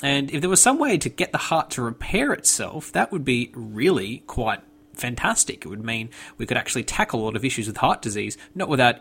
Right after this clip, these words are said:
invasive heart surgery, but rather encouraging the heart to actually look after itself at a cellular level. So this is where researchers from Temple University School of Medicine have actually taken an innovative idea, and they got this idea originally by watching cancer cells.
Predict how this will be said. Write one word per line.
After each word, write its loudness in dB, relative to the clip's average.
invasive 0
heart 2
surgery, 2
but -2
rather 6
encouraging 0
the -2
heart -2
to -8
actually -6
look -8
after -4
itself -2
at -6
a -8
cellular 2
level. -2
So -6
this 4
is 0
where 4
researchers -4
from -8
Temple 4
University -2
School 0
of -4
Medicine -2
have -4
actually 0
taken -4
an -6
innovative -4
idea, -2
and 0
they 2
got 2
this 4
idea 4
originally -2
by 0
watching -2
cancer 2
cells. 2